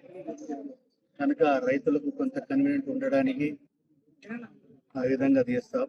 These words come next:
రెండోది, ఇవాళ సీసీఐ అనేది సెంట్రల్ గవర్నమెంట్ ఆర్గనైజేషన్, మీ అందరికీ తెలుసు, కాటన్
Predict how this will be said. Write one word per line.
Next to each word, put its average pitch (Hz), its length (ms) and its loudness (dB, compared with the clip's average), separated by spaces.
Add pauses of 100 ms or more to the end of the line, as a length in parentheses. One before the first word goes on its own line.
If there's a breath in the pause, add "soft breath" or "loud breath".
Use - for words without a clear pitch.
(140)
రెండోది, 165 420 10
ఇవాళ 160 180 6 (120)
సీసీఐ 160 500 6 (120)
అనేది 147 340 4 (1800)
సెంట్రల్ 170 360 6
గవర్నమెంట్ 151 500 8
ఆర్గనైజేషన్, 254 540 0
మీ 240 120 -2
అందరికీ 262 280 0
తెలుసు, - 180 -20 (120)
కాటన్ 131 320 -4